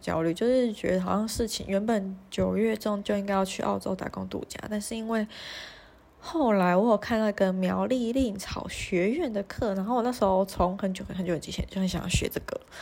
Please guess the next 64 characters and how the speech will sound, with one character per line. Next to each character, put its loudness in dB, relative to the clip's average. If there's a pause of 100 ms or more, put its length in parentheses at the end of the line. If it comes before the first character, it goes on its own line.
(260)
然 -2
后 0
刚 0
好 0
他 2
办 0
在 0
十 -6
月， -6 (160)
然 -6
后 0
我 -2
就 -2
想 -2
说 -6
，“好 -6
吧， 0
那 2
就 4
改 -6
十 -8
一 -2
月 2
去 -2
澳 -4
洲， -4
其 -6
实 -2
也 -2
没 -8 (100)
差 -6
啦， 0
反 4
正 4
大 6
家 6
都 4
说 -2
现 -2
在 2
工 0
作 0
很 0
难 -8
找， -8
那 0
我 0
想 -2
哪 -4
个 -2
时 -2
候 4
去 0
应 -2
该 0
都 0
很 0
难 -4
找。” -10 (680)
对， -8 (200)
就 -4
是 0
这 0
样。 0